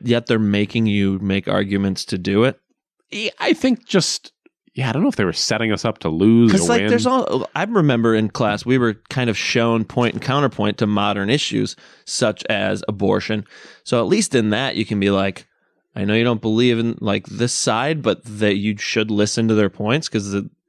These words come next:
Speaker 1: it's important to take in both sides."
Speaker 2: Yeah.
Speaker 1: It's weird to be like, "Hey, come up with some good points. This guy should be property."
Speaker 2: Yeah, I get that. Um, you, you make some compelling points here. I just think if people go home and they're like,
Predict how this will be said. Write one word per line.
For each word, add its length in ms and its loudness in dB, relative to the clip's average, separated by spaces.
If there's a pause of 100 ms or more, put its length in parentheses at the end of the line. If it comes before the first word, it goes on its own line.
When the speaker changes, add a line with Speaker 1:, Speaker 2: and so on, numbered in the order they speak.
(300)
Speaker 1:
it's 120 -4
important 420 -2
to 60 -4
take 300 -2
in 160 0
both 180 0
sides." 460 -2 (140)
Speaker 2:
Yeah. 400 0
Speaker 1:
It's 100 -2
weird 240 2
to 60 2
be 120 2
like, 200 2
"Hey, 140 0
come 220 0
up 120 0
with 100 2
some 180 2
good 200 0
points. 320 -2
This 120 -4
guy 180 0
should 280 -2
be 100 0
property." 560 -4 (480)
Speaker 2:
Yeah, 600 2
I 120 -4
get 320 0
that. 380 0 (300)
Um, 580 0 (120)
you, 140 -2
you 160 -2
make 240 -2
some 180 -4
compelling 480 -4
points 340 -10
here. 300 -6 (520)
I 100 -4
just 240 -4
think 300 -4
if 200 -8
people 240 -2
go 220 0
home 500 -2 (200)
and 160 -4
they're 100 0
like, 340 -4